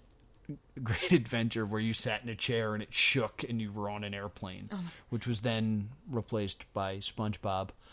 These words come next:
Speaker 1: Completely unrelated rant. <laughs>
Speaker 2: Oh, and they, they got rid of SpongeBob, too, which is interesting, considering SpongeBob is, like,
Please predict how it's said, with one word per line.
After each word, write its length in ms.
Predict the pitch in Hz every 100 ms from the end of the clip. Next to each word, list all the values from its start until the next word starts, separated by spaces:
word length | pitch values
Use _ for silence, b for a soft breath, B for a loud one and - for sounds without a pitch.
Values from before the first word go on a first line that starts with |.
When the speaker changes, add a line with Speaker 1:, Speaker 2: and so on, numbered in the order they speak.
| b b b -
Speaker 1:
Completely 680 | - 120 - 120 110 107 101 127
unrelated 880 | 117 113 120 117 120 113 101 104 98
rant. 380 | 92 - - - -
<laughs> 80 | B B B B B - - - 254
Speaker 2:
Oh, 140 | 262
and 120 | 254
they, 140 | 302 -
they 160 | 208 269
got 120 | 427 571
rid 100 | 339
of 60 |
SpongeBob, 720 | - - 247 349 - - -
too, 200 | - 269
which 160 | 185 185
is 80 | 185
interesting, 560 | 185 185 180 - -
considering 380 | 180 175 208 190
SpongeBob 640 | 180 208 208 208 190 180
is, 180 | 175 165
like, 380 | 180 170 - -